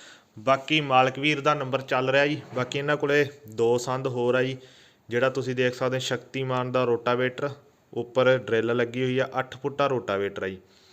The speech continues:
ਤੇ ਬਾਕੀ ਡਰਿੱਲ ਵਗੈਰਾ ਲੱਗੀ ਹੋਈ ਆ, ਬਲੇਟਾਂ ਦੀ ਕੰਡੀਸ਼ਨ ਨਵਿਆਂ ਵਰਗੀ ਪਈ ਆ ਜੀ, ਨੱਬੇ ਪਰਸੈਂਟ ਕੰਡੀਸ਼ਨ। ਬਾਕੀ ਕ੍ਰਾਸ ਵਗੈਰਾ ਨਾਲ, ਸਾਰਾ ਸਮਾਨ ਨਾਲ ਆ।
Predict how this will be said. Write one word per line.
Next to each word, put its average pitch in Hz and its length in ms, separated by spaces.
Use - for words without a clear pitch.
ਤੇ 120 120
ਬਾਕੀ 120 320
ਡਰਿੱਲ 123 320
ਵਗੈਰਾ 127 300
ਲੱਗੀ 127 280
ਹੋਈ 135 200
ਆ, 135 100
ਬਲੇਟਾਂ 120 520
ਦੀ 139 100
ਕੰਡੀਸ਼ਨ 131 480
ਨਵਿਆਂ 120 320
ਵਰਗੀ 127 300
ਪਈ 127 260
ਆ 131 40
ਜੀ, 131 80
ਨੱਬੇ 117 280
ਪਰਸੈਂਟ 120 360
ਕੰਡੀਸ਼ਨ। 123 440
ਬਾਕੀ 123 320
ਕ੍ਰਾਸ 120 360
ਵਗੈਰਾ 123 320
ਨਾਲ, 117 300
ਸਾਰਾ 120 240
ਸਮਾਨ 127 320
ਨਾਲ 120 300
ਆ। 131 160